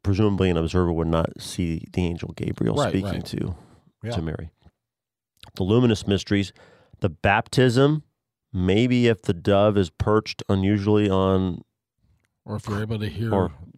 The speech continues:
Speaker 1: yeah.
Speaker 2: the words.
Speaker 1: We're presuming you can't in my, in
Speaker 2: Yeah, we're
Speaker 1: my,
Speaker 2: presuming,
Speaker 1: um,
Speaker 2: yeah, we can't, because if, I don't think if you have the eyes or ears to recognize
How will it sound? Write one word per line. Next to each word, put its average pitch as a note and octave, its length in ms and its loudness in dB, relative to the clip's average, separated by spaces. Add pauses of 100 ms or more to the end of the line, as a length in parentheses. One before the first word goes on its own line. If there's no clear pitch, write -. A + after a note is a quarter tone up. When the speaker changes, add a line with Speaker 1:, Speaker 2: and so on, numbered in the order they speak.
(220)
Speaker 1:
yeah. F#2+ 360 2
Speaker 2:
the G#2+ 120 -6
words. A2 380 -2
Speaker 1:
We're D3 160 4
presuming C3+ 420 4
you A2 120 2
can't G#2+ 380 2 (640)
in F#2 180 0
my, F#2+ 160 2
in G2 140 0
Speaker 2:
Yeah, G2 60 2
we're F#2 60 2
Speaker 1:
my, F#2+ 120 2
Speaker 2:
presuming, D#3+ 220 4
Speaker 1:
um, D3+ 60 2
Speaker 2:
yeah, E3+ 120 2
we A#2+ 140 -4
can't, C#3+ 260 -2
because C3 220 -2
if, C3 140 -4
I A#2 60 -4
don't B2 160 -4
think B2 160 -8
if A#2 120 -8
you A#2 100 -6
have A2 380 -4
the G#2+ 160 -8
eyes G#2 360 -6
or G2+ 120 -8
ears G#2+ 480 -8 (840)
to - 140 -6
recognize G2+ 840 -6